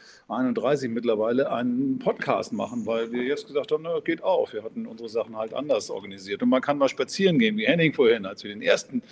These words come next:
Anlauf machten oder unterwegs sein. Man kann also so viele Dinge machen und ist so viel flexibler. Und,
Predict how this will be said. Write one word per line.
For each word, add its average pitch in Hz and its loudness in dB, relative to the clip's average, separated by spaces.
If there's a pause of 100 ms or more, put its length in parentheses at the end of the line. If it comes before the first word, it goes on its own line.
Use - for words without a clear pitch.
(300)
Anlauf 117 6
machten 101 -4 (600)
oder 107 6
unterwegs 113 6
sein. 104 4
Man 120 2
kann 147 0
also 139 0
so 135 -4
viele 139 -6
Dinge 156 -2
machen 151 2
und 143 -12
ist 131 -18
so 143 -10
viel 123 -10
flexibler. 131 2
Und, 104 -2